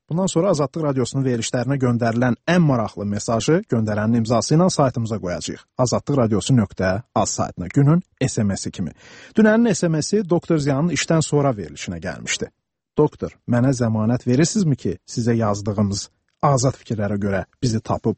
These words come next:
sürgün eləməyəcəklər?" İmza naməlum azad insan. Kontekst verilişi davam eləyir. Gürcüstanda indi hamı ondan danışır.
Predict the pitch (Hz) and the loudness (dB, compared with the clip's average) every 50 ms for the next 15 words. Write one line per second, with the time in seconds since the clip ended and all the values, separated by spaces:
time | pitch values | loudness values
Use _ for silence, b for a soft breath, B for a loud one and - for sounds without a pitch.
0 | _ _ _ - - 139 107 98 107 98 92 90 90 82 82 78 69 - - - | _ _ _ -2 0 0 0 0 -2 -4 -4 -4 -6 -6 -8 -8 -8 -8 -8 -8
1 | - - - - - - _ _ _ - 139 127 120 120 143 156 175 170 127 117 | -10 -10 -12 -14 -14 -16 _ _ _ 0 2 2 2 2 2 2 2 2 0 0
2 | 107 98 92 92 82 82 98 113 110 - 107 98 80 80 82 80 82 - - - | 0 0 -2 -4 -4 -4 -4 -4 -2 0 0 -2 0 -2 -4 -6 -8 -6 -2 -2
3 | 127 101 - - - - - - _ B B B B B B B B B B B | -2 -2 -2 -4 -6 -8 -8 -10 _ B B B B B B B B B B B
4 | B B B - 226 226 214 262 - - 240 226 208 190 - 240 190 202 202 208 | B B B 2 2 4 2 0 0 0 2 2 2 2 0 0 0 2 2 2
5 | 202 180 139 110 92 80 - - - _ _ _ _ _ _ - 180 165 151 131 | 2 0 -2 -4 -6 -12 -16 -20 -20 _ _ _ _ _ _ 0 0 0 0 -4
6 | - - 151 147 175 220 214 175 151 131 127 127 147 160 - _ - 151 160 156 | -4 -4 -2 -2 0 2 2 2 2 2 0 0 0 -2 -6 _ -2 0 2 2
7 | 135 123 117 113 113 101 98 - - - - - - - - - | 2 2 0 0 -2 -2 -4 -8 -10 -10 -8 -8 -8 -8 -8 -10